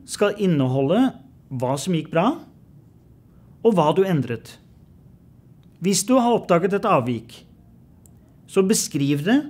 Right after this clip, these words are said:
og beskriv hvordan du har endret. Dette er viktig fordi det gir prøvenemnda innsikt i at du kontrollerer ditt eget arbeid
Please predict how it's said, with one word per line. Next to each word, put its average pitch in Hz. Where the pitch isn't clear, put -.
og 196
beskriv 185
hvordan 156
du 170
har 160
endret. 117
Dette 190
er 185
viktig 226
fordi 190
det 175
gir 151
prøvenemnda 156
innsikt 185
i 185
at 165
du 175
kontrollerer 170
ditt 208
eget 160
arbeid 208